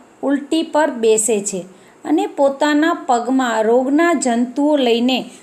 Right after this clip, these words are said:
ખુલ્લા ખોરાક પર બેસે છે તથા ત્યાં રોગના જંતુઓને ખોરાક પર ઠાલવે છે. આવો ખોરાક ખાવાથી આપણે રોગના ભોગ બનીએ છીએ. મચ્છરની તપાસ.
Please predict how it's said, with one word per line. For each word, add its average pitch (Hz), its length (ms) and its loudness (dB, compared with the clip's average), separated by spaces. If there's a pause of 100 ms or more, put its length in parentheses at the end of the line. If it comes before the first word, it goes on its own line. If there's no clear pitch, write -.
(200)
ખુલ્લા 339 360 2
ખોરાક 269 540 0
પર 311 160 0 (100)
બેસે 208 400 -2
છે 190 220 -12 (440)
તથા 320 500 -2 (200)
ત્યાં 285 420 -2 (400)
રોગના 285 560 2
જંતુઓને 285 1000 0
ખોરાક 247 420 0
પર 339 100 0
ઠાલવે 208 580 -2
છે. 175 240 -10 (480)
આવો 277 300 2
ખોરાક 330 420 0 (240)
ખાવાથી 247 680 -2 (640)
આપણે 254 500 -2 (160)
રોગના 285 640 0
ભોગ 240 420 -2
બનીએ 190 460 -4
છીએ. 180 300 -12 (640)
મચ્છરની 294 840 0 (120)
તપાસ. 220 600 -4